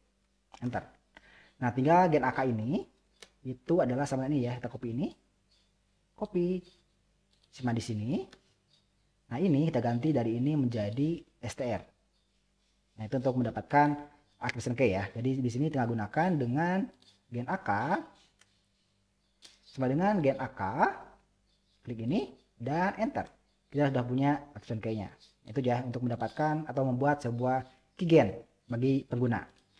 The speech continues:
Misalnya ada lagi namanya Dewi. Selanjutnya adalah ini.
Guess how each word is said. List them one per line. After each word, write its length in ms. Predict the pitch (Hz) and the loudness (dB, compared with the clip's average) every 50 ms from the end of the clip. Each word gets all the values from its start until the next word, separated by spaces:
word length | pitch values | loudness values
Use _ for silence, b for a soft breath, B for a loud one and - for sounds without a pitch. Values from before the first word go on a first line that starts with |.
| _ _ _ _ _ | _ _ _ _ _
Misalnya 240 | - 151 165 196 190 | -2 0 2 4 4
ada 160 | 156 156 151 | 6 6 4
lagi 240 | 151 165 190 190 175 | 4 4 4 4 4
namanya 480 | 165 156 156 160 175 180 180 185 180 | 6 4 4 4 4 2 2 2 4
Dewi. 560 | 170 151 139 139 160 202 233 247 302 - - - _ _ _ _ _ _ _ _ _ - _ _ _ _ | 4 4 4 4 4 4 2 2 0 -2 -6 -10 _ _ _ _ _ _ _ _ _ -20 _ _ _ _
Selanjutnya 320 | - 139 131 123 131 139 135 127 | -4 -4 -2 0 0 0 2 2
adalah 100 | 127 123 | 0 0
ini. 480 | 131 151 180 190 190 190 190 196 190 | 0 0 0 2 2 2 2 0 -2